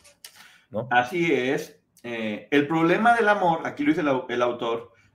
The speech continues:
Speaker 2: es que vemos a los demás como queremos, no como son. Vamos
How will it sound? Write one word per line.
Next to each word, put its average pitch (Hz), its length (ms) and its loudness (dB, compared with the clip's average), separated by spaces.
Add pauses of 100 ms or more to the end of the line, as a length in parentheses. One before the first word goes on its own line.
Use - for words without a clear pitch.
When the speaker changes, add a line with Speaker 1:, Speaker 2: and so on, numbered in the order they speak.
Speaker 2:
es 139 120 -4
que 185 140 0
vemos 160 520 -2
a 127 80 -2
los 127 220 -2
demás 131 560 -4
como 131 320 -4
queremos, 123 600 -4 (600)
no 123 280 -4
como 127 220 -6
son. 113 440 -6 (2000)
Vamos 185 540 6